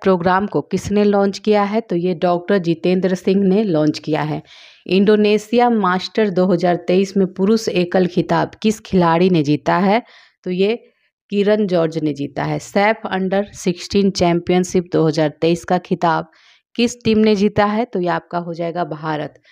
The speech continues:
वर्ल्ड बैडमिंटन चैंपियनशिप दो हज़ार तेईस में किसने कांस्य पदक जीता है? तो ये एच एस प्रणय ने जीता है।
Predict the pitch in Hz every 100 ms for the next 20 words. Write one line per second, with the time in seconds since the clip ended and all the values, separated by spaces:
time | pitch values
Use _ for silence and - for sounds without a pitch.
0 | _ _ 165 180 202 190 196 185 196 196
1 | 220 214 202 196 190 202 196 - 202 170
2 | 185 170 180 175 180 185 185 160 156 190
3 | - 202 202 190 180 190 - 160 165 151
4 | 175 175 196 202 208 262 _ _ _ _
5 | - 185 185 214 247 - 190 220 - -
6 | - _ _ _ _ - 202 - - 180
7 | 165 170 175 165 185 151 147 - 147 143
8 | -